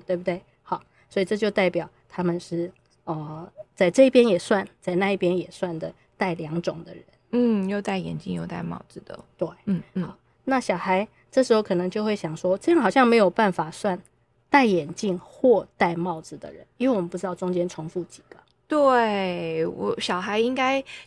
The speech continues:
Speaker 2: 就是发现说，我要知道说站在中间的带两种人到底有多少人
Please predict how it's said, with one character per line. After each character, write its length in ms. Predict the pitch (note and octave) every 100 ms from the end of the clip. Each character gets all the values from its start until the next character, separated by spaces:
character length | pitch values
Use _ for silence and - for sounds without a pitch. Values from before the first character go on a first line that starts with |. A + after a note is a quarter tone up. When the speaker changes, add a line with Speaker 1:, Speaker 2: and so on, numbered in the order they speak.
| -
Speaker 2:
就 220 | C#4+ B3
是 240 | B3+ B3+
发 240 | A#3+ A3+ A#3
现 260 | B3 A3
说， 280 | G#3 G#3 G#3 F#3+
我 100 | E3+
要 120 | F#3+
知 200 | A#3+ B3+ C4+
道 200 | C4+ A#3+
说 180 | B3
站 320 | B3 - B3 A3
在 220 | B3 A3
中 300 | G3 A3+ A3
间 300 | A3 A3 G#3+
的 240 | G#3 E3+ - _ _ -
带 180 | C4 A3
两 220 | F#3+ F#3+
种 140 | F3
人 80 | E3+
到 180 | C#4 A3+
底 160 | G3
有 160 | G3 E3
多 240 | - F#3+
少 240 | G3 - -
人 160 | F3